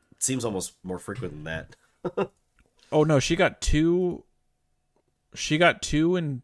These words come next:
Speaker 2: uh, let's see, that was, that was in June. And then, okay, no, it was, like, she's getting, like, two a year, it looks like.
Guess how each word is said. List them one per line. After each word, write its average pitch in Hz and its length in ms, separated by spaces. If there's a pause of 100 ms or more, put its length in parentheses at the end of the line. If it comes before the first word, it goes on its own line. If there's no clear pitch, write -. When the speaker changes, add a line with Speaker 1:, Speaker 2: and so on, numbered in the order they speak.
Speaker 2:
uh, 117 520 (1800)
let's 123 140
see, 113 120
that 120 200
was, 92 1400 (1000)
that - 80
was 123 260
in 117 280
June. 123 760 (1300)
And 110 260
then, 90 460
okay, 107 320
no, 101 180
it - 120
was, 185 140
like, 175 160 (840)
she's 208 200
getting, 262 180
like, 180 180
two 127 220
a 107 40
year, 101 320 (380)
it 117 60
looks 117 200
like. 104 180